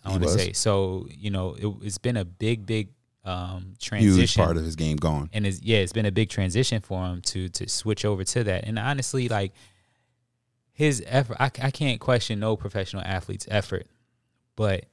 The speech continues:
Speaker 1: I will say this, same kinda similar with Draymond, what he was saying the other week, but if I got twenty to forty million that I know is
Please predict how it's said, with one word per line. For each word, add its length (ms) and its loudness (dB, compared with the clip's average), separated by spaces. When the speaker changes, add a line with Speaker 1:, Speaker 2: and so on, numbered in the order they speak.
Speaker 1:
I 100 -2
will 200 4
say 220 -2
this, 400 -6
same 480 0
kinda 260 -2
similar 340 -4
with 160 -4
Draymond, 540 -4
what 140 -4
he 60 -4
was 120 -6
saying 240 -4
the 120 -6
other 140 -8
week, 300 -8
but 200 -10
if 800 -20
I 100 0
got 240 0
twenty 320 2
to 60 4
forty 380 0
million 500 -2
that 120 -4
I 100 0
know 320 -2
is 220 -8